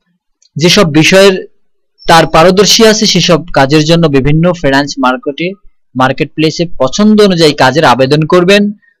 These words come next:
যদি কাজের জন্য নির্বাচিত হন, তাহলে ক্লায়েন্টের দেওয়া নির্ধারিত সময়ের মধ্যে চাহিদা মতো কাজ করে দেন, আর এই কাজের বিনিময়ে তিনি টাকা আয় করতে পারবেন। তাহলে বুঝছেন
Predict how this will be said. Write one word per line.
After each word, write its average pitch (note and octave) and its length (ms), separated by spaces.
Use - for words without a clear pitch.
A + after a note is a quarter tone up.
যদি F#3 260
কাজের F3+ 380
জন্য F#3+ 180
নির্বাচিত D3+ 520
হন, E3+ 220
তাহলে D#3 280
ক্লায়েন্টের D#3 580
দেওয়া D3 240
নির্ধারিত D#3+ 640
সময়ের D#3 540
মধ্যে D3 300
চাহিদা F3+ 380
মতো F#3 240
কাজ B2 320
করে A#2 220
দেন, - 240
আর C#3 140
এই C#3+ 80
কাজের D3 400
বিনিময়ে D3+ 540
তিনি G#3+ 400
টাকা - 320
আয় B2 180
করতে - 320
পারবেন। - 380
তাহলে D#3+ 160
বুঝছেন D#3 500